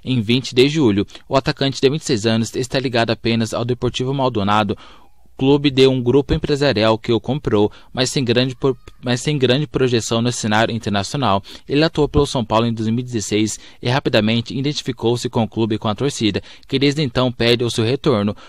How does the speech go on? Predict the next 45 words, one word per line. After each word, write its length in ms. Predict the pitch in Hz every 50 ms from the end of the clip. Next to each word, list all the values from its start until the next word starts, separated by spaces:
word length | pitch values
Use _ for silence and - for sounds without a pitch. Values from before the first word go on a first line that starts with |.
| - - -
Foram 360 | - - 143 139 135 131 120
trinta 240 | - 156 156 - 185
e 20 |
um 100 | 165 143
jogos 460 | 117 123 127 127 131 117 120 117 117
e 220 | - 117 131 131 123
dezesseis 340 | 120 127 127 - 143 139
gols 240 | 127 120 123 117 110
marcados 560 | 113 113 131 - - 117 104 107 104 - - - - - - -
quando 180 | - 139 139
foi 140 | 127 - 143
negociado 500 | 135 135 131 156 147 - - 117 120 123
com 140 | 120 - 131
o 40 | 131
West 240 | 139 131 - - 117
Ham 280 | 104 98 107 113 110 101
da 100 | 98 101
Inglaterra. 640 | 104 101 104 110 120 - 147 120 98 98 101 98 - - - - -
Desde 200 | - 147 135 156
então 260 | 151 123 - 135 131
passou 300 | 120 - 139 - - 127
por 160 | 123 - 123 117
Alavés 500 | 127 147 147 131 117 117 117 120 123 123
da 100 | 123 113
Espanha 460 | 110 - - - 117 117 117 120 110 - - - - -
e 100 | 127 123
Las 220 | 127 139 151 -
Palmas 400 | - - 117 117 120 113 110 -
também 300 | - 123 110 104 104 101
da 80 | 101 101
Espanha. 580 | 107 - - - 185 175 131 98 90 90 90 95 _ _ _ _ _ _ _ _ _ _ _ _ _ _ _ _ _ _ _ _ _ _ _ _ _ _ _ _ _ _ _
O 100 | - 160
São 160 | - - 185
Paulo 240 | - - 156 147 143
finalizou 480 | - - 170 180 180 151 117 120 131
a 80 | 131 127
preparação 800 | - 151 147 - 160 151 151 135 120 107 - - 120 120 120 117 104 - - - -
em 160 | - 131 143
busca 360 | 135 120 127 131 123 - - 131
de 80 | 127
sua 200 | 123 - - 127
segunda 380 | 123 - 143 127 139 151 160 170
vitória 340 | 180 180 - - 131 131 143
consecutiva 640 | - 135 - - 127 120 107 - 120 110 110 110
nesta 260 | 110 113 - - 123